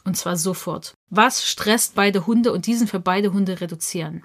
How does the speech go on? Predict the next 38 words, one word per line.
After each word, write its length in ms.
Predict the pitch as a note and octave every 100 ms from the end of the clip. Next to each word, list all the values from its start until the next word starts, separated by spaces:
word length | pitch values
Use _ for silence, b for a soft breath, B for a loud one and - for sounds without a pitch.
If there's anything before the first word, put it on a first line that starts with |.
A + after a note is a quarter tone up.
| -
Auslöser 520 | G3 B3 C4 C4 B3
für 160 | - G#3
Frustration 800 | - A3 - G#3 G#3 - B3 C4+
identifizieren 920 | A#3+ B3+ B3 B3+ A#3 - B3 B3 A#3+ -
und 160 | F#3+
die 60 | F#3+
Frustration 920 | - G3+ A3 - G#3+ - G3+ F#3 F#3+
sofort 480 | - G#3+ G#3+ G3+ F#3+
reduzieren. 640 | F3+ E3 - - E3 D#3 D#3+ _
Weil 380 | F#3+ G#3 B3 C4+
meistens, 680 | G3 C4 - C4 B3+ -
wenn 140 | G#3 G3+
die 140 | F3
Hunde 260 | A3 C#4+ A#3
da 180 | G3+ F#3+
so 260 | F#3 F3+
sehr 360 | D#3+ F#3 E3+ -
stark 480 | - - A3+ D#4 -
reagieren 460 | G#3+ F#3 E3+ E3+ D#3+
plötzlich, 380 | F3 - E3+
wenn 100 | F3+
der 120 | F3 E3
zweite 360 | E3+ E3+ E3+
Hund 200 | F#3 F3+
da 120 | F3+
ist, 340 | F3+ A#3+ - -
dann 220 | F#3 F#3+
liegt 220 | F3 -
das 180 | E3 -
an 140 | A3
Stress. 560 | G#3+ - - D#3+ - - -
Und 140 | G3
Frustration 640 | - A3 - G3+ - F#3+ F#3
sorgt 240 | F3+ -
ja 80 | F3
auch 100 | D3+
für 140 | -
Stress. 480 | D#3 - D#3 - -